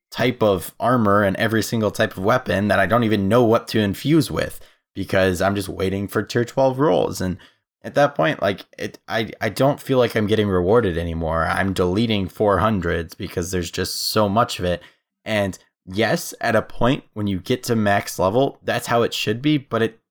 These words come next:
took me, like, no time at all. It took me under a week from the time they raised it to four hundred to get to this point. So it's,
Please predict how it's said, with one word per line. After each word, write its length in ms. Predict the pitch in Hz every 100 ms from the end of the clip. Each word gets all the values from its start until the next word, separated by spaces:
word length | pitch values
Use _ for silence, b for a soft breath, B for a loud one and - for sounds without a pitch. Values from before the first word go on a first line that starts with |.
| _ -
took 240 | 131 -
me, 160 | 120 110
like, 340 | 104 95 - _ _ _ _ _ _ _ _ _ _ _
no 320 | 98 101 117
time 280 | 113 123 117
at 80 | 120
all. 160 | 170
It 80 | 92
took 120 | 131
me 120 | 131 -
under 280 | 117 120 110
a 60 |
week 220 | 98 147
from 160 | - 104
the 80 | 95
time 240 | 104 107
they 100 | 98
raised 300 | 95 107 98
it 120 | 95 -
to 100 | 90
four 320 | - 110 98
hundred 460 | 120 110 92 87
to 80 | -
get 320 | 80 131 135
to 80 | 101
this 200 | 76 76
point. 320 | - - - _
So 480 | - - 92 95 87 b b _ _ _ _ _ _
it's, 460 | 117 113 - -